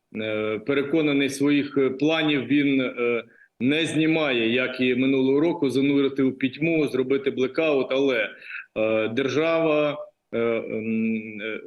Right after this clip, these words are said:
влада на місцях, е, потурбувалась про те, щоби,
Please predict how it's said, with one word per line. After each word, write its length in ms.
влада 400
на 120
місцях, 680
е, 340
потурбувалась 760
про 180
те, 420
щоби, 600